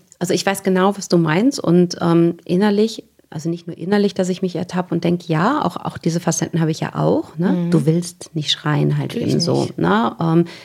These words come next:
Speaker 1: aber trotzdem passiert es halt eben, ne?
Speaker 2: Mhm.
Speaker 1: Und, und ich denk ganz oft ja auch, ähm, nicht nur im, im privaten Kontext, sondern dass man beruflich dann auch mal laut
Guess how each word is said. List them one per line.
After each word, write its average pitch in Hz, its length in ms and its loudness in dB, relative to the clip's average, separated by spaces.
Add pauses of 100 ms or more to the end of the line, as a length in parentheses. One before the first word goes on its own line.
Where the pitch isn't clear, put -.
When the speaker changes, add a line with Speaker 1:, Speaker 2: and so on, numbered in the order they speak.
(160)
Speaker 1:
aber 165 160 -2
trotzdem 185 420 -4
passiert 147 560 -6
es - 160 -10
halt - 180 -10
eben, - 440 -6
ne? 165 140 -2
Speaker 2:
Mhm. 165 260 0
Speaker 1:
Und, 170 280 2
und 165 140 2
ich 170 100 -4
denk 180 240 -2
ganz 170 240 -2
oft 180 220 -4
ja 175 160 -2
auch, 165 260 0 (680)
ähm, 165 680 -8 (1040)
nicht 170 300 0
nur 180 120 4
im, 165 160 4
im 170 220 -2
privaten 170 500 0
Kontext, - 600 -8
sondern 165 240 -4
dass 170 120 -6
man 170 160 0
beruflich 180 600 -6
dann - 160 -8
auch - 140 -8
mal 156 200 0
laut 147 440 -2